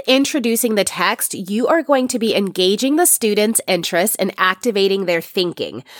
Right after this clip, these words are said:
So with this, you really want to draw from their schema and their background knowledge to connect it to prior learning. And this is going to be helpful for getting them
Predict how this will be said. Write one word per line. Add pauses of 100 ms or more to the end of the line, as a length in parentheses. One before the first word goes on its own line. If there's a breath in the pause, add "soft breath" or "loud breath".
(140 loud breath)
So
with
this,
you
really
want
to
draw
from
their
schema
and
their
background
knowledge (260 loud breath)
to
connect
it (140)
to
prior
learning. (420 loud breath)
And
this
is
going
to
be
helpful
for
getting
them